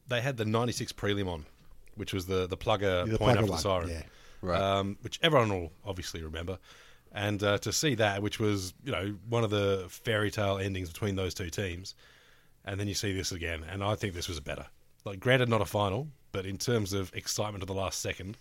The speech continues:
Speaker 1: fuck.
Speaker 3: Yep. It, it still sucks that, that a,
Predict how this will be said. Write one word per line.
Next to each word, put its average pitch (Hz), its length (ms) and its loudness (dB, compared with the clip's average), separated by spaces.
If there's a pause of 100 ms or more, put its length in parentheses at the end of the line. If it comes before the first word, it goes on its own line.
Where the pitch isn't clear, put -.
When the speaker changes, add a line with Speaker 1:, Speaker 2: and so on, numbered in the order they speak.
(500)
Speaker 1:
fuck. - 320 -12 (260)
Speaker 3:
Yep. 107 260 4 (480)
It, - 180 0
it 135 100 2
still 208 220 6
sucks - 320 4
that, 120 200 2 (100)
that 104 140 6
a, 104 140 6